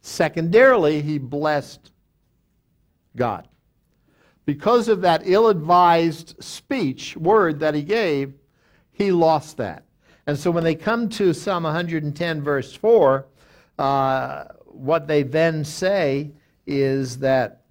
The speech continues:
the Lord has sworn, will not repent, "Thou art a priest forever after the word of Melchizedek." Because of what Melchizedek sa-, said,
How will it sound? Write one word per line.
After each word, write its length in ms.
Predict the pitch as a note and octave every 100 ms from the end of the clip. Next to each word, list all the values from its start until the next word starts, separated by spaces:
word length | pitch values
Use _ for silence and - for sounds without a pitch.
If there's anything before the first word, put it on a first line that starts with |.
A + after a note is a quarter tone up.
| _ _ _ _ _ _ -
the 140 | C3+
Lord 300 | D3 F3 E3+
has 160 | D3 -
sworn, 400 | C3+ D3 D#3+ C3+
will 100 | C#3
not 220 | D3 C3+
repent, 380 | C3 - D#3 D#3
"Thou 180 | C#3+
art 120 | C#3+ C3+
a 40 |
priest 340 | - D3+ D3
forever 460 | - C3+ C#3 D3 D3+
after 380 | D3 C#3+ C#3+ D3
the 140 | C3+
word 280 | C3+ D#3 D3+
of 160 | C3+ B2
Melchizedek." 720 | B2+ A#2+ C3 G#2+ G#2+ G2+ - _ _ _ _ _ _
Because 320 | - A#2 D3 C3+
of 100 | C#3
what 200 | D#3 C#3+
Melchizedek 1300 | D3 C#3 A#3+ B3+ A#3 A3+ D#3 - G3+ G3+ G3+ F#3+ -
sa-, 460 | - F3+ C#3 -
said, 480 | B2+ F#3+ D#3 A2+ A#2+